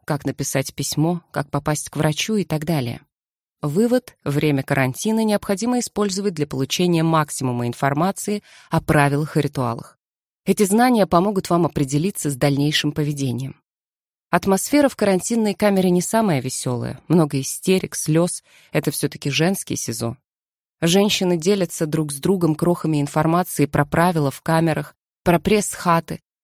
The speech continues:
про злобных старших, главных в камере. Ни у кого нет практически ничего из вещей и еды, и это облегчает ситуацию.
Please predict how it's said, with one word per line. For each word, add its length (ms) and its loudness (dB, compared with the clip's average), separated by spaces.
про 160 2
злобных 460 2
старших, 760 0
главных 520 2
в 40 -20
камере. 480 -4
Ни 180 2
у 80 2
кого 300 2
нет 260 2
практически 580 0
ничего 520 0
из 140 -2
вещей 460 0
и 80 -4
еды, 420 -2
и 60 2
это 220 4
облегчает 640 0
ситуацию. 640 -4